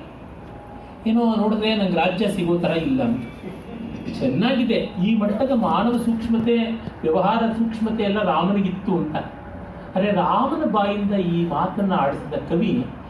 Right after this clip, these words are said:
ರಾಮನ ಘನತೆಯನ್ನು ಕೆಳಗಿಳಿಸಿದ್ದಾನೆ. ಏಕೆಂದ್ರೆ ರಾಮನ ಸೂಕ್ಷ್ಮಜ್ಞತೆಯನ್ನ ತೋರಿಸೋದ್ರೊಳಗೆ ನಮಗೆ ಜ-, ಏನು ಸಿಗುವಂತೆ ಕಾಣೆ ಅಂತಂದ್ರೆ ಸಿಗಬೇಕಿತ್ತು ಅನ್ನೋ ಆಸೆ ಬಂದ್ಬಿಡುತ್ತೆ.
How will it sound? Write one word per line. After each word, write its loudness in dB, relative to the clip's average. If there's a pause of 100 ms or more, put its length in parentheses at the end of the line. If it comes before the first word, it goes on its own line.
(180)
ರಾಮನ 2
ಘನತೆಯನ್ನು 0
ಕೆಳಗಿಳಿಸಿದ್ದಾನೆ. -2 (1200)
ಏಕೆಂದ್ರೆ 2
ರಾಮನ 2
ಸೂಕ್ಷ್ಮಜ್ಞತೆಯನ್ನ 0
ತೋರಿಸೋದ್ರೊಳಗೆ 0 (720)
ನಮಗೆ 2
ಜ-, 0
ಏನು 2
ಸಿಗುವಂತೆ 0
ಕಾಣೆ 2
ಅಂತಂದ್ರೆ 2
ಸಿಗಬೇಕಿತ್ತು 2
ಅನ್ನೋ 4
ಆಸೆ 0
ಬಂದ್ಬಿಡುತ್ತೆ. -4